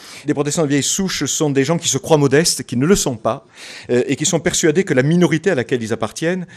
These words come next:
euh, et c'est ça le, le, l'immodestie, c'est le fait d'être dans, d'appartenir à une minorité, et une minorité qui a connu les tribulations et la fidélité. Il y a des mythes qui disent que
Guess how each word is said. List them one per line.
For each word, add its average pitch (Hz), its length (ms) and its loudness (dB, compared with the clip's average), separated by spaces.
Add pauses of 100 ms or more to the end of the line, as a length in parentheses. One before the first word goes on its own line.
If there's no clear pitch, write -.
(240)
euh, 113 160 0
et 117 80 -2
c'est 123 140 -4
ça 117 340 2
le, 95 220 -6
le, 82 100 -8
l'immodestie, 107 640 -2
c'est - 140 -6
le 95 80 -2
fait - 160 -4
d'être 113 280 -4
dans, 104 200 -6 (340)
d'appartenir 117 520 -6
à - 20 -2
une 110 80 -4
minorité, 113 580 -2 (320)
et - 80 -4
une 117 80 -2
minorité 117 400 -2
qui 120 140 -4
a 101 40 2
connu 113 260 -4
les 107 100 -4
tribulations 110 600 -4
et 131 100 0
la 127 80 0
fidélité. 104 640 -6 (300)
Il 127 60 4
y 147 40 10
a 143 40 10
des 135 140 2
mythes 147 400 -2
qui 123 180 -6
disent 127 340 -4
que 127 280 0